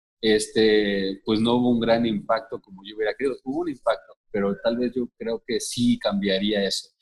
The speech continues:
Cambiaría el hecho de decir, "¿Sabes qué? Este, voy a implementar esto para la comunidad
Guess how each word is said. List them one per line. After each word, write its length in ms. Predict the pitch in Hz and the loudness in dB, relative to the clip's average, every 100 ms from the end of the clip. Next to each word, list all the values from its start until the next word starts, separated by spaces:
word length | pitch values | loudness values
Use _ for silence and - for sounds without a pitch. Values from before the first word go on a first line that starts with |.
| - _ | -20 _
Cambiaría 440 | - 98 101 104 110 | -2 2 4 4 4
el 100 | 107 | 4
hecho 260 | 107 120 | 2 2
de 400 | 101 90 87 85 | 2 2 2 2
decir, 340 | 85 87 - 104 | 0 -2 0 0
"¿Sabes 360 | - 113 110 - | 2 0 0 -2
qué? 320 | 113 147 202 - _ _ | -2 -2 -6 -18 _ _
Este, 360 | 107 98 - 101 | -2 0 0 0
voy 180 | 101 117 | 2 2
a 20 | |
implementar 600 | 110 104 95 90 87 110 | 0 -2 -2 -2 2 2
esto 220 | 107 123 | 2 -2
para 220 | - 95 | 2 2
la 160 | 90 90 | 2 -2
comunidad 580 | 92 87 90 98 120 | -4 -4 0 2 2